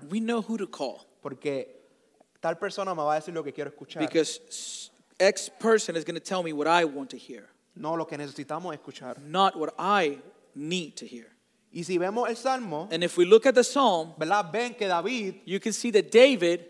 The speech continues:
Speaker 2: todo en primera persona.
Speaker 1: everything is in first
Speaker 2: ¿Verdad?
Speaker 1: person.
Speaker 2: Dice, "Clamo al Señor
Speaker 1: He says,
Speaker 2: con mi voz."
Speaker 1: he's, it's saying, "I,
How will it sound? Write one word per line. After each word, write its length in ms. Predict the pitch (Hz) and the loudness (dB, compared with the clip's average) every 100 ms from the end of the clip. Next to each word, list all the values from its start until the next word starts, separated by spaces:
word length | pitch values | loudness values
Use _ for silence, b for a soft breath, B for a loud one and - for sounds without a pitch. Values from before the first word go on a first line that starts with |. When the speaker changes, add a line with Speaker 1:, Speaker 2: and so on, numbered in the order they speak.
| - - | -12 -2
Speaker 2:
todo 220 | 214 220 | 2 2
en 100 | 226 | 0
primera 320 | 208 196 202 | -2 0 -2
persona. 400 | 202 202 214 143 | -2 -4 -4 0
Speaker 1:
everything 420 | 156 214 226 214 196 | 4 4 4 -2 -2
is 120 | 180 | -4
in 120 | 185 | -4
first 280 | - 196 - | -2 -2 0
Speaker 2:
¿Verdad? 240 | 240 202 190 | 0 2 2
Speaker 1:
person. 100 | 180 | 4
Speaker 2:
Dice, 220 | 180 143 - - | 4 4 -14 -10
"Clamo 360 | - 208 240 233 | 0 2 2 0
al 60 | 220 | -2
Señor 340 | 202 185 180 | -4 -2 0
Speaker 1:
He 20 | |
says, 160 | 165 190 | 2 2
Speaker 2:
con 100 | 180 | 2
mi 120 | 240 | 0
voz." 360 | 214 151 127 127 | 2 2 -2 -8
Speaker 1:
he's, 220 | 160 - | -10 -2
it's 300 | 180 - 190 | -2 -2 -2
saying, 160 | 202 175 | -2 2
"I, 420 | 180 214 233 | 4 8 8